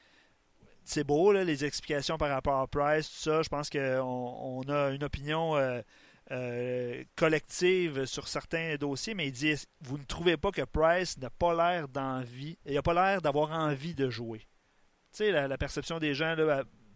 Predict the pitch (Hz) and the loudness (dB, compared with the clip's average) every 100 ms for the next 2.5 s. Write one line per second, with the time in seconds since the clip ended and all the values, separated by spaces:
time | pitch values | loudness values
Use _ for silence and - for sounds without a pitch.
0 | - 175 156 156 - - 170 160 165 165 | -8 -2 2 2 0 -4 -4 -2 0 2
1 | 170 160 156 147 147 139 139 131 139 131 | 2 2 0 -2 -4 -4 -4 -2 0 0
2 | 143 165 - - 175 | -2 -4 -6 -4 -2